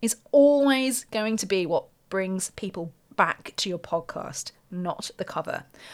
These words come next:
I can't think where I have listened to a podcast and then looked at the cover art and gone, "Mm, I just don't like that picture. I'm never going to listen again."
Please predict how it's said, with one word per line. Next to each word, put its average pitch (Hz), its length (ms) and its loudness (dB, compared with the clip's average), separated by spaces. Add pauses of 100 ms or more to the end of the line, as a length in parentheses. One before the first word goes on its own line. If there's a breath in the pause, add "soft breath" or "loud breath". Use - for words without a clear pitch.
(180 loud breath)
I 233 160 2
can't 302 320 0
think - 360 -4 (100)
where 175 460 -4
I 175 160 -2
have 170 260 -4
listened 208 300 0
to - 80 -2
a 214 40 2
podcast 165 760 -2 (500 loud breath)
and 196 100 0
then 190 240 0
looked 240 300 4
at - 80 0
the 240 60 -2
cover 165 260 -2
art 151 240 0
and 175 100 -6
gone, 165 220 4
"Mm, 208 520 0 (340 loud breath)
I 220 100 -4
just 220 340 -2
don't 190 240 2
like 190 200 0
that - 180 0
picture. 240 360 0
I'm 185 140 2
never 185 220 -2
going 208 180 0
to 240 100 0
listen 233 320 0
again." 180 360 -8